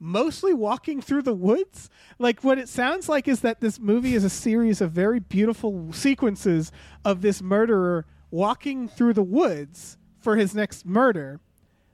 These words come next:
uh, and then killing teenagers that we're only, like, hearing in the background most of the time, and we can only get, like,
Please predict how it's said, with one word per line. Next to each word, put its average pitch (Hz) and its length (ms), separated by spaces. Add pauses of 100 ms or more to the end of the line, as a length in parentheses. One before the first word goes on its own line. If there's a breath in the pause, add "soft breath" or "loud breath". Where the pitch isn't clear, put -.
(240)
uh, 196 320 (120)
and 214 220
then 220 340 (920)
killing 277 420
teenagers 208 640
that 185 120
we're 196 200
only, 214 200
like, 175 200
hearing 180 400
in 175 80
the 170 80
background 226 540
most 226 240
of - 40
the 233 100
time, 233 440 (340 loud breath)
and 214 160
we 214 140
can 220 140
only 214 200
get, 202 260
like, 180 360